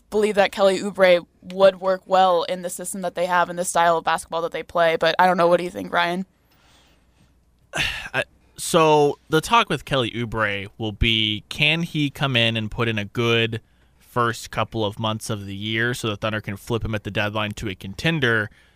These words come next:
Speaker 2: But the second the season starts, the Thunder have no leverage. Everyone, it's very apparent that Al Horford, if he cares, if he gives a single damn about winning games in the twilight of his career, he does not want to be in Oklahoma City.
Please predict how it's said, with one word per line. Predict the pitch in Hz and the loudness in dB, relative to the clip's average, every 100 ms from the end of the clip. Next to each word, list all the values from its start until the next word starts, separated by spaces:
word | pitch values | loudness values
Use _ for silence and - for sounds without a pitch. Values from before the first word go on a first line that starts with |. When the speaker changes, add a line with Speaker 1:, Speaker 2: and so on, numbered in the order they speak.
| _ _ _ | _ _ _
Speaker 2:
But | 123 113 - | 2 2 0
the | 113 117 | -2 -2
second | - - 180 - 190 - | -2 0 0 2 -6 -6
the | 92 | -10
season | - 117 123 143 | -6 -4 -4 -4
starts, | 131 - 127 127 - | -4 0 2 2 -2
the | 113 | -8
Thunder | 104 165 165 135 | -2 -2 0 0
have | 110 98 | -2 -8
no | 104 104 104 | -6 -4 -2
leverage. | 98 92 - 76 67 - - _ _ _ | -4 -8 -12 -16 -16 -18 -20 _ _ _
Everyone, | 151 175 175 165 143 120 - - | 4 4 4 4 2 0 -4 -2
it's | 165 143 | -2 -2
very | 139 196 196 | 4 6 8
apparent | 156 147 127 104 - | 4 2 -2 -2 -4
that | 107 - | -6 2
Al | 131 170 | 4 4
Horford, | 165 156 160 170 160 160 | 4 2 2 0 0 0
if | 127 120 | -4 -4
he | - 175 151 - - | -6 -6 -6 -14 -18
cares, | - 143 131 113 104 113 | -4 2 2 2 -2 -4
if | 123 | -2
he | 180 | 0
gives | 160 113 | 0 -2
a | 104 | -8
single | - 196 196 185 | -2 0 2 2
damn | 156 139 113 | 2 0 0
about | 104 101 | -2 -4
winning | 113 123 135 143 139 | -4 -2 0 0 2
games | 123 120 127 143 135 | 2 4 2 -2 -4
in | 120 | -4
the | 107 | -4
twilight | - 117 117 | 0 2 2
of | 107 | -2
his | 110 - | -6 -10
career, | - 127 175 170 165 - - _ | -4 2 4 4 0 -6 -20 _
he | - 165 | -6 -2
does | 143 | 0
not | 135 117 | -2 -2
want | 117 | -6
to | - | -4
be | 110 | -6
in | 98 | -6
Oklahoma | - 107 98 | -10 -10 -10
City. | - - - | -10 -12 -12